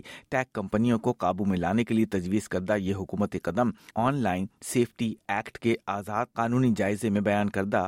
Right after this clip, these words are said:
اہم سفارشات میں سے ایک ہے۔ لیزا گیون میلبرن کی آر ایم آئی ٹی یونیورسٹی میں انفارمیشن سائنسز کی پروفیسر ہیں۔ انہوں نے ایس بی ایس کو بتایا کہ سوشل میڈیا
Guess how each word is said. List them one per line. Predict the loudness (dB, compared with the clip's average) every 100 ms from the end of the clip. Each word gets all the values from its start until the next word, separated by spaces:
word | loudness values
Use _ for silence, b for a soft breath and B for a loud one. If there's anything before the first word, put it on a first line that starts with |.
| -2
اہم | 0 2
سفارشات | 2 0 -2 0 0 0 0
میں | 0
سے | 2
ایک | 2 2 2 -2
ہے۔ | -2 0
لیزا | 0 2 0 0
گیون | 0 0 0 2
میلبرن | 2 2 2 0
کی | 0 -2 -2 -4
آر | -2 -2
ایم | -2 -4
آئی | 0 0 0
ٹی | 0 2
یونیورسٹی | 4 2 0 -2 0
میں | 2 2
انفارمیشن | 0 0 0 0 -2
سائنسز | -2 0 -2 -4 -8
کی | -8
پروفیسر | -8 -8 -4 -2 -2
ہیں۔ | -2 B B -2
انہوں | 2 2
نے | 2 -2 B B
ایس | -4 -2
بی | -2
ایس | -2
کو | -4
بتایا | -4 0 2 2
کہ | 0
سوشل | -4 -4 -2
میڈیا | -2 0